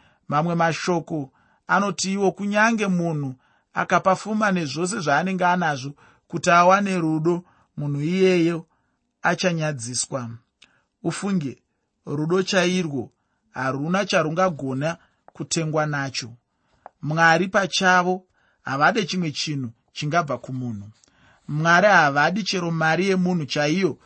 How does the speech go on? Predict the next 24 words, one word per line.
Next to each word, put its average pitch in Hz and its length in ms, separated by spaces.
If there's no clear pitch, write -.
kuti 156 280
munhu 151 240
agotenga 165 720
rudo. 143 400
Zvino 185 260
chinongodiwa 220 580
chete 190 260
naMwari 147 380
chii? 143 360
Chinongodiwa 233 720
chete 214 400
naMwari 160 640
ndirwo 143 340
rudo 139 240
rwedu 135 340
chete. - 500
Rudo 165 380
chete 233 360
ndicho 190 240
chatinongoda 180 840
uye 202 160
ndirwo 196 220
runongodiwa 170 560
naMwari. 143 580